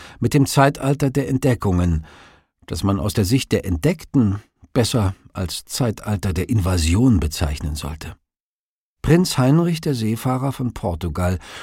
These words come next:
schickte Schiffe auf die Suche nach afrikanischem Gold. Die unwirtlichen Gewässer Westafrikas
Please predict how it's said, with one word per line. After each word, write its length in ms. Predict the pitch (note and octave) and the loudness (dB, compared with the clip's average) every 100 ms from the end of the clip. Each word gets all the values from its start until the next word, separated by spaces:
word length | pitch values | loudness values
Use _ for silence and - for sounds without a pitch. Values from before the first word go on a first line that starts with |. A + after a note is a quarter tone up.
| - | -4
schickte 420 | - D3 - B2+ | 0 0 0 0
Schiffe 560 | A#2 E3+ E3 D#3 C3 - | 2 0 0 -2 -4 -4
auf 180 | G2+ | -8
die 140 | - F#2+ | -4 -4
Suche 440 | G#2 A#2 A#2+ A2+ | -2 -4 -2 0
nach 200 | G2+ F#2+ | 0 -2
afrikanischem 880 | - - F#2 - G#2+ F#2 F2+ - E2+ | -6 -4 -4 -2 0 0 0 -2 -4
Gold. 380 | E2+ C#2+ - - _ _ _ _ _ _ _ _ _ _ _ _ - | -4 -6 -10 -20 _ _ _ _ _ _ _ _ _ _ _ _ -10
Die 100 | - | -2
unwirtlichen 720 | C#3+ C3+ A#2 A2 A2 A2 G2+ | 2 2 0 0 -2 0 0
Gewässer 460 | F#2+ G#2 - B2+ | 2 0 0 0
Westafrikas 920 | A#2+ - G2+ B2 - A#2+ - A#2+ A#2 | -2 -2 -2 -2 -2 -4 0 0 0